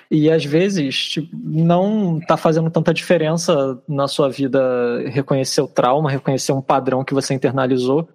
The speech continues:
Mas agora eu não lembro qual de vocês dois que disse isso. Eu acho que os dois disseram que quando você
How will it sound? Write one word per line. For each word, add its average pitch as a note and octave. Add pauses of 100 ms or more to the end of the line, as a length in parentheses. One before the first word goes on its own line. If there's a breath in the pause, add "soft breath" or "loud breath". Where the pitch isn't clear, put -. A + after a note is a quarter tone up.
(1000 loud breath)
Mas D3
agora E3+
eu A3
não A#3+
lembro F3+
qual E3
de F3+
vocês F3+
dois D3+
que -
disse C#3+
isso. D3
Eu C#3+
acho D3
que F3
os D3+
dois D3+
disseram C3+
que C3+
quando C#3
você C3+